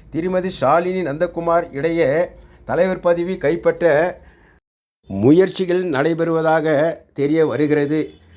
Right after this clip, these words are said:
இருந்தாலும், தங்கவயல் சட்டமன்ற உறுப்பினர் திருமதி ரூபகலா சசிதர் என்ன முடிவு எடுக்கப் போகிறார் என்பது குறித்து தங்கவயல் மக்களிடையே பெரும் பரபரப்பாக பேசப்பட்டு வருகிறது.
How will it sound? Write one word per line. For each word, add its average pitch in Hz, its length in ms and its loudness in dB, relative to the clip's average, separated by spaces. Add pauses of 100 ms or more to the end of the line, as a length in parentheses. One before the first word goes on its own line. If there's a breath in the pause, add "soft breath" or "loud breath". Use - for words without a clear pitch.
(160 soft breath)
இருந்தாலும், 175 640 0
தங்கவயல் 180 480 0
சட்டமன்ற 175 580 -4
உறுப்பினர் 170 540 -4
திருமதி 185 460 0
ரூபகலா 170 600 0
சசிதர் 160 420 -2
என்ன 160 280 0
முடிவு 160 340 -2
எடுக்கப் 160 340 -4
போகிறார் 160 500 2
என்பது 147 360 -4
குறித்து 151 640 -4 (560 loud breath)
தங்கவயல் 165 420 2
மக்களிடையே 160 640 0
பெரும் 151 300 -4
பரபரப்பாக 151 680 -2
பேசப்பட்டு 151 640 -4
வருகிறது. 147 760 -2